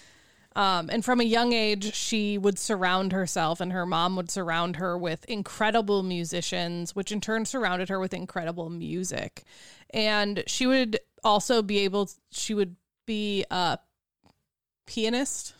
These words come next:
She'd be, she'd be a fairly famous pianist in her time. Um,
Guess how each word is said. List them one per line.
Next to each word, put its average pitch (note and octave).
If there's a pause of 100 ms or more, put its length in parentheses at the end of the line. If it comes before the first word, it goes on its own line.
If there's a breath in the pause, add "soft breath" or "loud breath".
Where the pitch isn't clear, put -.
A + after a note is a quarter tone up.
(100)
She'd -
be, F#3+
she'd G#3 (880)
be A#3+
a G3+
fairly F4+
famous G#3
pianist D#3
in G#3+
her F#3
time. F3+ (480 loud breath)
Um, E3